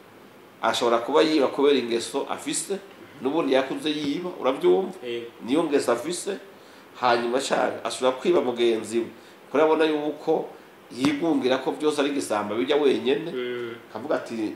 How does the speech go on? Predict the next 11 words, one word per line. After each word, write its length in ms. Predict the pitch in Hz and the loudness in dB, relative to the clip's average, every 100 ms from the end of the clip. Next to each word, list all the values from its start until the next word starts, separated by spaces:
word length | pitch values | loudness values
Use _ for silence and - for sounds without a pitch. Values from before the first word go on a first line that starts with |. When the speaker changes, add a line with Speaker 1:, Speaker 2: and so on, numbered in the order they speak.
| - | -2
Speaker 1:
"Nanje 260 | 117 139 143 | 0 2 2
reka 220 | 147 120 | -2 -4
ndabe 320 | 101 101 117 | -4 0 0
ndamunyegeza 520 | 131 110 107 117 135 113 | 0 -2 -2 -4 -4 -6
kandi 220 | 104 98 | -8 -10
akarye." 460 | - 123 - 151 143 - - - - - - | -4 -4 -4 -8 -10 -14 -20 -20 -20 -6 4
Hanyuma 600 | 135 143 139 143 - - | 6 8 4 2 0 -2
ashobora 300 | - 151 190 | 0 2 2
no 80 | |
kuba 220 | 220 185 170 | 0 2 2
yiba 560 | 170 160 123 110 120 | 2 -2 -2 -2 -4